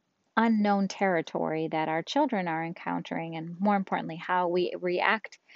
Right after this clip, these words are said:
to those moments of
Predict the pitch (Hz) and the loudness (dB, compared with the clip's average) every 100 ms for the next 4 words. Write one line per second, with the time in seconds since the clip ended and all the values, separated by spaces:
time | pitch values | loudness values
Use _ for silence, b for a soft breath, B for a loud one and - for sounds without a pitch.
0 | B _ - 202 180 175 165 165 - b | B _ -2 0 2 0 0 -2 -6 b
1 | b _ 208 220 240 214 190 190 - - | b _ 2 4 4 4 0 -2 -6 -6
2 | 190 180 170 175 | -2 2 2 0